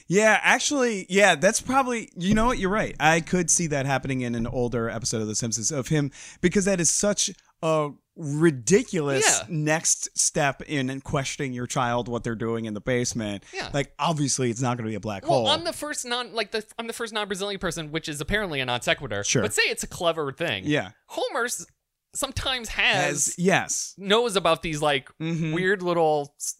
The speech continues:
Speaker 2: things
Speaker 1: Yes.
Speaker 2: where he's, like, kind of knowledgeable and smart
Speaker 1: And
Speaker 2: about
Speaker 1: that's
Speaker 2: something.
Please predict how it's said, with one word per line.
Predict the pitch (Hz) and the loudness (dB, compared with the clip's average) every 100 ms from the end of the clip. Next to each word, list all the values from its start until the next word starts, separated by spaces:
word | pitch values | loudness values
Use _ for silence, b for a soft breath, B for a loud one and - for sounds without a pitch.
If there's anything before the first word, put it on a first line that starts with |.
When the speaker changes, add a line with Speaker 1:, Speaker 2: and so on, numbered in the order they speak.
| - | 0
Speaker 2:
things | 269 | 2
Speaker 1:
Yes. | 127 | 2
Speaker 2:
where | 185 170 | 0 -2
he's, | 180 | 0
like, | 170 151 - _ | -2 -2 -6 _
kind | - - 147 170 170 | -16 -6 -2 -2 -2
of | 165 - | -8 -10
knowledgeable | 175 156 190 180 156 151 | -4 -2 0 -2 -4 -4
and | 143 | -6
smart | - 175 | 0 2
Speaker 1:
And | |
Speaker 2:
about | 180 | 4
Speaker 1:
that's | 120 | 2
Speaker 2:
something. | - 113 | 2 0